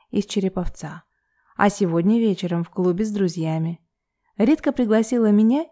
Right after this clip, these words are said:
и несколько человек из нашей группы. Еще, как я поняла, будет ее двоюродная сестра, брат с Аленой, какая-то подруга детства со своим парнем.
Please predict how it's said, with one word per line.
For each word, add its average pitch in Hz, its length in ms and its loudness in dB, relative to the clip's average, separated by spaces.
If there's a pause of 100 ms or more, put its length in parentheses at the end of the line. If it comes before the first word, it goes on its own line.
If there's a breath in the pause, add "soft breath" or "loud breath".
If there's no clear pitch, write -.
(120)
и 208 60 4
несколько 208 540 2
человек 196 520 -2
из 185 80 -2
нашей 196 340 -2
группы. 165 400 -6 (760)
Еще, 226 460 0
как 202 260 -6
я 180 80 -2
поняла, 170 480 0
будет 233 360 -2
ее 190 240 -2
двоюродная 170 580 -2
сестра, 240 480 -6 (480 soft breath)
брат 175 380 0
с - 80 -4
Аленой, 254 500 0 (220)
какая-то 196 500 0
подруга 170 480 -2
детства 254 400 -2
со 202 140 -6
своим 180 420 0
парнем. 170 480 -8